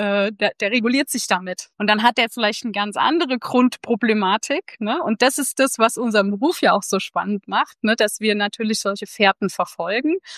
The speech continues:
Und deswegen bin ich immer ein großer Fan von Menschen kennenlernen und die richtig genau angucken, weil das, was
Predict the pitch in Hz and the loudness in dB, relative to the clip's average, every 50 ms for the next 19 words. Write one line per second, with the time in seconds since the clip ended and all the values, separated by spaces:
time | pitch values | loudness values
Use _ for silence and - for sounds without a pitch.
0 | - - - 208 214 - - 240 240 233 247 254 247 208 233 247 220 208 196 196 | -12 -4 -2 -2 0 2 2 2 4 4 4 2 2 2 0 0 0 2 0 0
1 | 214 208 - - 226 247 - 202 196 - - 208 202 220 269 294 - - 240 220 | -2 -4 -2 -2 -2 0 0 -2 -2 -2 -2 -4 -2 0 -2 -2 -2 -2 0 2
2 | 226 240 247 233 _ - _ _ _ _ _ _ _ _ _ _ _ _ - - | 2 2 2 -2 _ -10 _ _ _ _ _ _ _ _ _ _ _ _ -4 0
3 | 196 214 247 294 - - 277 - - 233 262 285 302 320 320 285 247 247 254 262 | 2 4 4 4 2 0 0 0 2 2 4 4 4 4 4 2 2 2 2 2
4 | 269 277 269 226 233 220 233 226 247 269 - - - 254 - - 254 220 214 220 | 2 2 2 0 0 0 0 -2 -2 -2 -4 -4 -6 -6 -4 -2 -2 0 2 2
5 | 226 - - - 202 247 - - 320 311 - - 339 349 339 254 208 202 202 208 | 2 2 2 0 0 -2 -2 -2 -2 -2 -2 -2 -2 -2 -2 0 0 2 2 2
6 | 214 214 220 214 - _ _ _ _ - 247 262 269 - - 254 247 233 - - | 0 0 -2 -6 -8 _ _ _ _ 0 0 0 0 0 2 0 0 0 -2 -10